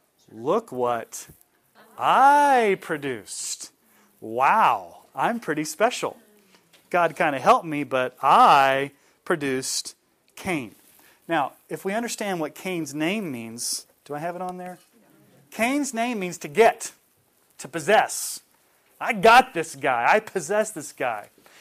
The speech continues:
Now, something about Hebrew names, something about names in the Old Testament. Names mean something. Remember, this is an oral culture.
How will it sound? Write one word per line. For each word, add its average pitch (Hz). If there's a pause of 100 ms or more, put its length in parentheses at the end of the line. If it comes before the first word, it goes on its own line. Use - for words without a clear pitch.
Now, 190 (160)
something 277
about 240
Hebrew 226
names, 208
something 175
about 226
names 208
in 180
the 196
Old 185
Testament. 180 (280)
Names 175
mean 196
something. 127 (500)
Remember, 175
this 185
is 175
an 180
oral 214
culture. 214